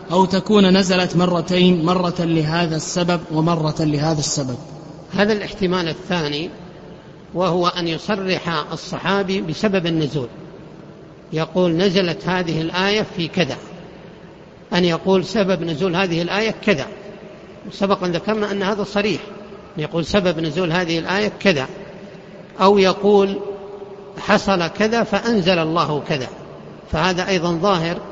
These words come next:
Speaker 2: في أن هذا اللفظ في سبب النزول. قال: "إذا ذكر أحدهما، أحدهم لها سببا نزلت لأجله"، هنا ما قال هنا لفظ محتمل، وإنما ذكر سببا نزلت لأجله،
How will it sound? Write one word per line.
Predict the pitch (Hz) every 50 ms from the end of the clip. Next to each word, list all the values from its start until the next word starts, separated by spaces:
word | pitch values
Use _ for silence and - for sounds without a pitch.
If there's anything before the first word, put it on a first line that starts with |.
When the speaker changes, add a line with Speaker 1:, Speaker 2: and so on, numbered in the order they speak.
| - - - - - - - - - -
Speaker 2:
في | - 170 175
أن | 180 175
هذا | 160 165 196 196 175 180
اللفظ | 165 185 214 202 214 202
في | 170 185
سبب | 170 - 208 208 190 185 165
النزول. | 170 160 156 147 123 135 120 107 - - - - - - - - - - - - -
قال: | - 165 175 170
"إذا | 180 175 156 170 160
ذكر | 151 196 202 - 208 180
أحدهما، | 165 160 151 185 196 170 170 202 185 175 170 160 156 160 143 - - - - - - - - 190
أحدهم | 170 - 185 180 170 202 196 202 233 254 254 - - - - - - - - - -
لها | 185 185 196 190 196 180
سببا | - - 226 240 202 202 170 180
نزلت | 170 165 175 220 240 180 214 190 175 - -
لأجله"، | 170 170 - 165 147 139 123 117 - - - - - - - - - - - - - - - - - - - - - - - - - - -
هنا | 170 170 165
ما | 165 175 208
قال | 214 214 208 202 190 175
هنا | 175 175 180 175 -
لفظ | 190 196 156 175 160
محتمل، | 165 160 - - - 180 165 151 147 147
وإنما | 151 180 202 196 185 180 170 160 160 160
ذكر | 170 208 208 - 196 185 185 185 196 254 - - - - - - - - -
سببا | - - 214 226 185 202 190 170 185
نزلت | 175 165 170 196 220 185 220 220 208 - - 190
لأجله، | 190 180 175 151 147 131 120 107